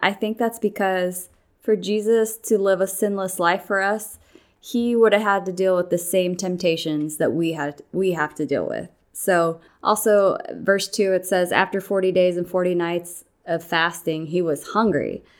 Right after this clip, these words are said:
So the enemy comes when we're weak, you know? Um, I just wanted to point that out.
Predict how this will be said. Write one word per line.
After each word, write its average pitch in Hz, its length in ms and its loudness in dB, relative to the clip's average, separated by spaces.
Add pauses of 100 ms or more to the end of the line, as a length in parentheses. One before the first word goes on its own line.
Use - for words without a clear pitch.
(140)
So 202 640 8
the 190 480 6
enemy 220 300 6
comes 202 420 0
when 185 180 -2
we're 170 160 -2
weak, 156 540 -2 (240)
you 180 140 2
know? 180 360 2 (240)
Um, 165 640 -4 (400)
I 175 100 -2
just 180 160 -4
wanted 196 140 2
to 190 60 2
point 185 240 0
that 175 220 2
out. - 280 -4